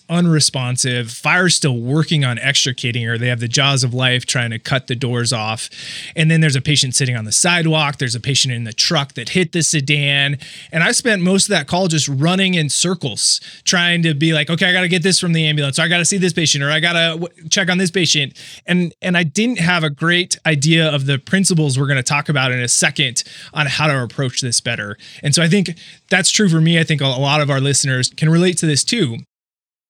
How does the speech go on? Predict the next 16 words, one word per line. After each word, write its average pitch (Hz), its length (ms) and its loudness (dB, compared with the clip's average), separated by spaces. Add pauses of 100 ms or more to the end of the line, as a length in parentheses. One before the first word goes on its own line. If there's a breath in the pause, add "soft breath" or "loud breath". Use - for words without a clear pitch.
(100)
You 254 360 2
work 208 340 0 (200)
with 160 500 2 (160)
Denver 170 280 2
paramedics, 117 600 -6
and, 160 300 -2
and 190 180 0
not 226 360 2
to 190 120 2 (220)
toot 196 200 2
their 165 200 2
horn 151 200 2
too 156 160 0
much, 123 360 -2
but 143 260 -2 (340 loud breath)
they 220 240 2